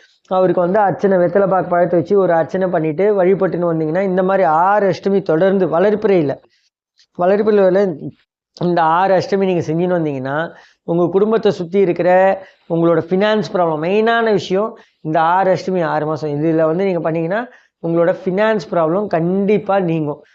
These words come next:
உங்க ஃபினான்ஸ் ப்ராப்ளம் போய் உங்களுக்கு வாழ்க்கையில மேலும், மேலும், மேலும், மேலும், மேலும், மேலும் வளர்ச்சி உண்டாகும். வளர்ச்சி ஆவறதோட மட்டும் இல்லாம நீங்க வாழ்க்கையில ஒரு பெரிய லெவல்ல நீங்க வருவீங்க. அது வந்து எந்த மாற்று கருத்தும் இல்ல.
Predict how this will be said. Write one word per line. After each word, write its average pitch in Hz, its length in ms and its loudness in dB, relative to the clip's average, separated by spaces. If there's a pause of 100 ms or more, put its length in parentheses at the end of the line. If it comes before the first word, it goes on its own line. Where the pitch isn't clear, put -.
(160)
உங்க 156 240 -4
ஃபினான்ஸ் 208 360 -2
ப்ராப்ளம் 170 340 0
போய் 165 420 0
உங்களுக்கு 165 380 -2
வாழ்க்கையில 185 360 2
மேலும், 185 300 0
மேலும், 175 280 0
மேலும், 170 260 -2
மேலும், 165 260 0
மேலும், 156 260 -2
மேலும் 190 340 -2 (260)
வளர்ச்சி 185 440 0
உண்டாகும். 170 680 -2 (220)
வளர்ச்சி 202 420 0
ஆவறதோட 185 600 2
மட்டும் 175 300 0
இல்லாம 175 380 0
நீங்க 190 280 0
வாழ்க்கையில 185 680 0 (340)
ஒரு 160 180 -2
பெரிய 180 340 2
லெவல்ல 180 380 2
நீங்க 160 320 -2
வருவீங்க. 170 520 0 (420)
அது 151 800 2
வந்து 190 400 2
எந்த 170 360 0
மாற்று 180 360 -2
கருத்தும் 175 360 0
இல்ல. 170 440 -2